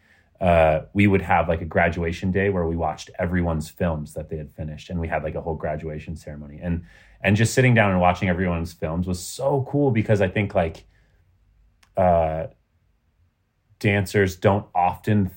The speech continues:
think as cinematographers or as directors. And, but when they do, it's like,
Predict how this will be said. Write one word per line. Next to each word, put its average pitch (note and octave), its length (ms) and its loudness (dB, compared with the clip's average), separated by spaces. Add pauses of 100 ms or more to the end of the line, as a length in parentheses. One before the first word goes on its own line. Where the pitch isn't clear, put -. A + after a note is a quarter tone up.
(120)
think G2 440 -2 (1080)
as F#2+ 560 0 (260)
cinematographers A#2 880 2
or F#2 180 -6
as F#2 300 0
directors. F#2+ 680 -2
And, G#2 360 0
but A2 220 0
when G#2+ 180 4
they G#2+ 140 4
do, F#2 260 0
it's - 180 -2
like, - 280 -4